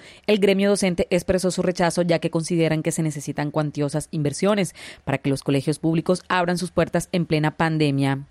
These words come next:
Alarcón aseguró que durante esos dos días los estudiantes de colegios públicos no tendrán ninguna actividad académica ni pedagógica y que realizarán plantones y movilizaciones en Bogotá, Barranquilla, Bucaramanga, Medellín y Cali.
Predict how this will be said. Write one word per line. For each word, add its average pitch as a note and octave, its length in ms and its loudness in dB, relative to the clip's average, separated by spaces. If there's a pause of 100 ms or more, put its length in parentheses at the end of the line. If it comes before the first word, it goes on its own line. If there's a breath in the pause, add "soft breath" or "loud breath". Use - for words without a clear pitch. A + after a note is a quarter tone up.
(400 loud breath)
Alarcón D3+ 520 0
aseguró D#3+ 420 2
que A#3 80 2
durante E3 360 4
esos D3+ 240 0
dos D3 160 2
días D#3+ 280 2
los D#3+ 200 2
estudiantes D3+ 440 0
de D#3+ 80 -2
colegios D3 340 0
públicos F#3+ 460 0
no D3+ 120 2
tendrán D3 360 0
ninguna D3+ 400 0
actividad D3 500 -2
académica D3+ 560 0
ni D3 120 -2
pedagógica E3 760 2
y G#3+ 80 -4
que G#3+ 100 2
realizarán G3+ 520 4
plantones F3 540 0
y F3+ 120 2
movilizaciones F3+ 680 2
en E3+ 120 2
Bogotá, E3+ 440 4
Barranquilla, D#3+ 520 0
Bucaramanga, D3+ 760 0
Medellín D#3 560 0
y F3+ 80 0
Cali. C#3 500 0